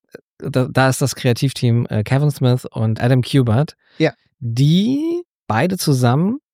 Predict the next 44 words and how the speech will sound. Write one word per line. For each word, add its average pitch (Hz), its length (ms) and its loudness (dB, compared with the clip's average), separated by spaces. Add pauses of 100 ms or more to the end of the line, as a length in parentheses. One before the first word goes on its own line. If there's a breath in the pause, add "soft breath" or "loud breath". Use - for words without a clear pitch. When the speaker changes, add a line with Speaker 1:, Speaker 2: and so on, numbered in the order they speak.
(580)
Speaker 1:
an 123 120 0
beiden 139 220 2
Titeln 226 260 -4
schon 247 140 -8
gearbeitet? 247 360 -6
Kevin 165 200 0
Smith 190 140 2
hat 180 120 4
auf 160 60 -2
jeden 170 120 0
Fall 156 120 0
bei, 143 180 2
äh, 147 180 -4
sowohl 147 280 0
an 143 200 -2
Speaker 2:
Also, 151 140 0
Speaker 1:
Daredevil 156 280 2
Speaker 2:
Kevin 165 80 0
Speaker 1:
als 160 100 0
Speaker 2:
Smith 147 80 0
Speaker 1:
auch 196 40 0
Green 147 160 2
Speaker 2:
hat, 151 60 0
Speaker 1:
Arrow. 190 160 0
Speaker 2:
genau, 143 300 0
Kevin 170 200 -4
Smith 185 160 -2
hatte 175 160 -2
beide 160 240 -2
schon - 140 -4
mal 156 80 -2
geschrieben. 220 460 0
Speaker 1:
Genau. 135 280 2
Speaker 2:
Äh, 170 320 2
ob 160 180 -10
Kubert 190 340 -4
schon 180 100 -4
mal 165 80 -2
die 160 100 -4
gezeichnet 156 400 -6
hat, 147 140 -6
weiß 143 220 -4
ich 208 120 -8
nicht. 220 240 -6